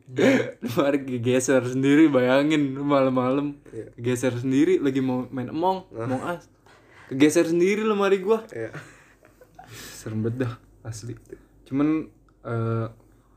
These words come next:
Speaker 2: karena gua udah kebiasa, kayaknya gua cuek aja sih.
Speaker 3: Hmm.
Speaker 2: Gitu.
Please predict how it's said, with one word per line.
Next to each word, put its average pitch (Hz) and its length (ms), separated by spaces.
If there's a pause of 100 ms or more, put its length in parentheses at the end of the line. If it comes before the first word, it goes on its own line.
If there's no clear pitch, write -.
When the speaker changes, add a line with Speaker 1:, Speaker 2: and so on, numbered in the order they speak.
(240)
Speaker 2:
karena 123 320
gua 123 200
udah 123 120
kebiasa, 127 480
kayaknya 156 300
gua 160 400 (500)
cuek 117 300
aja 135 320
sih. 127 240 (100)
Speaker 3:
Hmm. 101 380
Speaker 2:
Gitu. 101 240